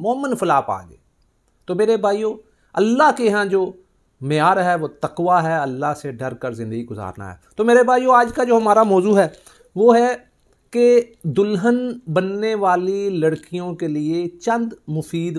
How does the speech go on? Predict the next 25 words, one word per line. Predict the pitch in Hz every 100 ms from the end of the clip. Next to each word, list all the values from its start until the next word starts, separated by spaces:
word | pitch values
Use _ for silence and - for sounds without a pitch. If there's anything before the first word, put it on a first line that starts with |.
| 131
मशवरे। | 135 - 120 98 76 _ _ _ _ _ _ _ _ _ _ _ _ _ _ _ _ _ _ _ -
शादी | 214 214 254
के | 254
दिन | 254 262 240 - _ _ _ _ _ _ _ _ _ _
शहजादी | - 190 180 180 180
बनने | 185 190 190 190
का | 190
ख्वाब, | - 180 180 160 _ _ _ _ _ _ _ _ _ _ _ _ _ _ _ _ _ _ _ _ _ _ _ _ -
लड़की | 180 240 240 269 254
जिस | 175 254 240 - 160
दिन | 208 240
का | 240 254
सबसे | 247 - - 254 262 269 233
ज़्यादा | 202 190 202
इंतज़ार | 180 160 147 147
करती | 143 113 139 127
है | 117 - _ _ _ _ _
वो | 147 160 -
इसी, | 185 165 - - 196 175 _ _ _
इसकी | 156 151 - 185
शादी | 165 - 139 143 175
का | 170 135
दिन | 110 113
होता | 117 - 92
है। | 82 78